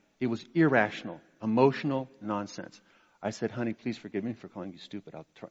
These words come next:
I don't want to do that." "Did I really say that?" She goes, "Why do you think I shut down, Dad?" "Oh, man, I'm so sorry, Mo. Forgive me." Does that make sense? So I think what happens is that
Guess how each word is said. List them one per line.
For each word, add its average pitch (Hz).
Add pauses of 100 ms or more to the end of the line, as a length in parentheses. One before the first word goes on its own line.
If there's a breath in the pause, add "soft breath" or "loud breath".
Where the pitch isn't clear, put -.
I 98
don't 107
want 107
to -
do 143
that." -
"Did -
I 170
really 160
say -
that?" 170
She -
goes, 143 (400 soft breath)
"Why 123
do 175
you 160
think 170
I 127
shut 135
down, 151
Dad?" - (1040)
"Oh, 92 (180)
man, 101
I'm 85
so -
sorry, -
Mo. - (280)
Forgive 98
me." -
Does -
that 131
make 156
sense? 175 (640)
So 147
I 151
think 175
what 135
happens 151
is 120
that 131